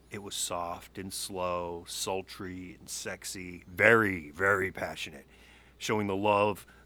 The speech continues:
the two women had that was the catalyst for this revenge type of film. They were killed making love, and they go on to haunt those who ever come close to them again.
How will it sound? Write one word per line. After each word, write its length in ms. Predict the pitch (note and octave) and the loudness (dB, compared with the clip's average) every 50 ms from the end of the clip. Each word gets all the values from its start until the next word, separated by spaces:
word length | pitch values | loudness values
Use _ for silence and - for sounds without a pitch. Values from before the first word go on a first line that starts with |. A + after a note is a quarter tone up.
| _ - | _ -14
the 60 | A2 | -12
two 220 | - - - C3 | -8 -4 -2 -2
women 300 | B2 A2+ G2 G#2 G2+ F#2 | 0 0 0 -2 -4 -4
had 440 | F#2 - A2+ G#2 F#2+ E2+ E2+ E2+ - - _ - - _ | -6 -6 -6 -6 -6 -6 -8 -10 -12 -14 _ -20 -20 _
that 120 | - F#2 F#2 | -10 -8 -6
was 120 | G2 - | -6 -6
the 60 | - | -8
catalyst 580 | - - - A#2+ A#2+ A#2+ A#2 A2+ G#2+ - - - _ _ _ | -4 0 0 2 2 2 0 -2 -2 -4 -8 -12 _ _ _
for 260 | - - - G2+ G2 F#2+ | -18 -10 -6 -4 -4 -4
this 300 | F#2 F#2 F2 - - - | -4 -6 -6 -8 -6 -4
revenge 720 | G2 G2+ F#2+ F#2 G2+ G#2+ G2+ G2+ G2+ G2+ F2+ - - - _ _ _ | -4 -4 -4 0 2 2 2 2 0 -2 -6 -8 -12 -14 _ _ _
type 260 | - - F2+ E2+ - | -12 -10 -10 -10 -8
of 140 | F#2 E2+ E2 | -10 -12 -12
film. 340 | - - - E2+ D#2+ D#2 D#2 - - - - - - - - - _ _ _ _ _ _ - | -10 -10 -10 -8 -8 -10 -12 -18 -20 -20 -20 -20 -20 -20 -20 -20 _ _ _ _ _ _ -4
They 100 | G2+ F#2 | -4 -4
were 140 | F2+ E2+ | -4 -6
killed 360 | - - - C3 B2 C3 A#2+ G#2+ | -10 -6 -2 -2 -2 -2 -2 -2
making 280 | A#2+ A2+ G#2 A#2+ A2+ G#2 G2+ | -4 -4 -4 -4 -4 -2 0
love, 380 | F#2+ F#2 F#2 F2+ F2+ F2 - - - | 2 2 2 0 -2 -6 -10 -14 -12
and 140 | G2 F#2 | -10 -10
they 80 | F2 F2 | -8 -8
go 240 | E2+ G2 F#2+ F#2+ G2+ | -4 -4 -2 0 0
on 160 | G#2 G2+ G2+ | 0 0 -2
to 80 | - - | -4 -8
haunt 380 | - - - G#2+ G#2 G#2+ A2 G#2+ | -8 -2 0 0 0 0 -2 -4
those 320 | G#2 F#2+ F#2+ G2 G2+ - | -4 -2 -2 -4 -4 -6
who 180 | - E2+ E2 - - - - | -10 -12 -14 -16 -14 -8 -4
ever 300 | B2 A#2+ C3 C#3 C#3+ C#3+ - | -4 -4 -4 -6 -8 -8 -10
come 180 | - - F2+ E2 | -10 -10 -10 -10
close 340 | - - - G#2 A#2 - - | -10 -8 -8 -8 -8 -8 -10
to 80 | - | -10
them 360 | G#2+ G2+ F#2 F2+ F2+ F#2 F2+ - _ _ _ _ _ _ _ _ - | -8 -6 -6 -6 -6 -8 -12 -16 _ _ _ _ _ _ _ _ -6
again. 460 | G#2+ G#2 F#2+ - F2+ D#2 D2+ D2+ D2 | -6 -6 -6 -6 -8 -8 -8 -8 -10